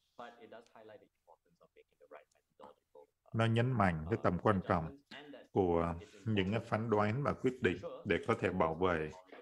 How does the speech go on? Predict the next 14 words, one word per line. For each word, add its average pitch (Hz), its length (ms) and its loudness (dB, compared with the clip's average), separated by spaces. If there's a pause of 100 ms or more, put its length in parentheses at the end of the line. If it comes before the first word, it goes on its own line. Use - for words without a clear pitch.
(180)
những 95 140 0
cái 113 120 -2
nhóm 104 300 -2
dân 98 220 2
số 107 500 -2 (120)
dễ 95 160 6
bị 110 200 0
tổn 76 180 -4
hại 85 200 -2
này 85 220 -6 (2250)
trong 98 360 8
những 90 200 2
cái 127 100 0
đại 90 140 0